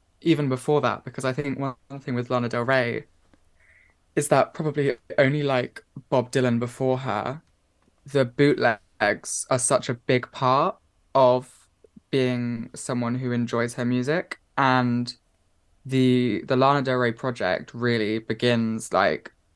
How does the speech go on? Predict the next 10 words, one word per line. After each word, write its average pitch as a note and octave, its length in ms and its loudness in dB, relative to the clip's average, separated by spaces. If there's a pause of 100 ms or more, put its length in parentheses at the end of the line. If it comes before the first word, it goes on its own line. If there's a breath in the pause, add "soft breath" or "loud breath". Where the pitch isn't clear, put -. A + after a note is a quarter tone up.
(260)
in A#2 180 -2
two B2 180 -4
thousand A#2+ 500 -4
and, A2+ 760 -6 (680)
I C3+ 120 -6
don't C3 120 -4
know, D3 180 -2
like, G#2 180 -2
maybe, A#2 320 -4
like, A#2+ 320 -2